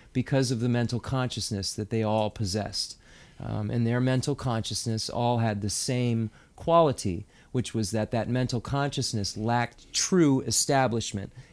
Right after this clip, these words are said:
lacked inherent existence. So like all of the Buddhas whose potential that allowed them to become Buddhas was that mental consciousness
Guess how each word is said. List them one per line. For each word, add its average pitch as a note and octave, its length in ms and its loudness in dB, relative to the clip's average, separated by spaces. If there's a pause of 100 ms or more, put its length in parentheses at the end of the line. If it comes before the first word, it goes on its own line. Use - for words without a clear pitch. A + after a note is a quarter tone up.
lacked C3 360 0
inherent A#2+ 480 0
existence. A2 760 -2 (340)
So A#2+ 340 2
like C#3+ 560 4 (640)
all E3+ 340 10
of C3+ 160 2
the C#3 100 6
Buddhas B2 580 2 (360)
whose B2+ 420 2 (460)
potential D3 760 2 (480)
that C#3 320 4
allowed C#3 540 4
them C3+ 240 2
to C3+ 120 -2
become E3+ 500 2
Buddhas A2+ 420 0
was B2+ 320 2
that C3 200 2
mental B2+ 340 0
consciousness B2+ 880 -2